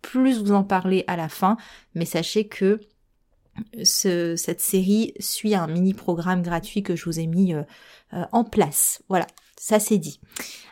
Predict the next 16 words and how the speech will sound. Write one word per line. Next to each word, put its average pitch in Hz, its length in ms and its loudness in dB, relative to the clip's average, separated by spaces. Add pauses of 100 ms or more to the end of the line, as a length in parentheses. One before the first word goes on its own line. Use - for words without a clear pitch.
(100)
Alors, 262 540 4
donc 196 180 -2
la 233 80 -2
clairaudience, 254 880 2 (480)
version 247 300 2
subtile 220 640 0
de 185 160 2
l'ouïe, 190 440 2 (400)
c'est - 440 0
un 190 320 2
sens - 520 -2
qui 208 140 -2
va 190 140 2
nous 185 100 0
permettre 196 540 0
de 190 400 -2